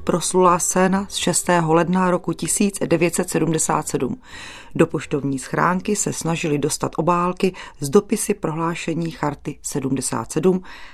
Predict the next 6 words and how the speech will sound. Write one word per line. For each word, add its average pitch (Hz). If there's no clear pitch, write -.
adresované 131
vrcholným 170
institucím 175
tehdejšího 170
komunistického 143
Československa. -